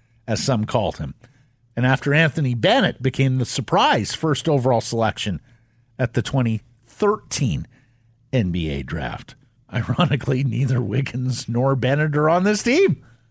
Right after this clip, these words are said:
And that speaks to just how good the country has been at developing young players. Shai Gilgeous-Alexander, Jamal Murray. Boy, do we produce some hoopsters these days.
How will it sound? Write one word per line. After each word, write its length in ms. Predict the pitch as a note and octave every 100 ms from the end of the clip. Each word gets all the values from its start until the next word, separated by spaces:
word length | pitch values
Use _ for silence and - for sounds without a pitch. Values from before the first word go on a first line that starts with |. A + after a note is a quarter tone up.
| _ _ -
And 220 | D#3 D#3
that 160 | E3+ G3+
speaks 360 | - C#4+ G3
to 140 | - G3+
just 480 | E3+ F#3+ C4+ C#4+ -
how 260 | A3 A#3
good 340 | F#3+ G3 F#3 D3
the 80 |
country 400 | - D#3 D#3 F#3+
has 220 | D3 E3 E3
been 340 | B2 G2 B2+ - _ _ _ _
at 180 | C3+ B2+
developing 640 | C3 A#2 G#2 G#2 G#2+ F#2+ - _ _ _ _ _ -
young 340 | G#2 F#2+ F2
players. 380 | - C3+ D#2 B1+
Shai 260 | - B2+ D3
Gilgeous-Alexander, 1000 | C3+ C3 A#2+ A2+ A#2+ A#2 F#2+ G2+ G2 F2+
Jamal 440 | F#2 F#2+ A2 A2+
Murray. 560 | G2+ F#2+ F#2 F2+ F2 - _ _
Boy, 380 | A2+ G#2 D3+ D#3
do 100 | C3+
we 200 | B2 B2+
produce 640 | - A#2+ A#2 G#2+ - - - _ _ -
some 220 | - A2
hoopsters 560 | A#2 A2+ - D2 - -
these 240 | C#2 -
days. 400 | - - -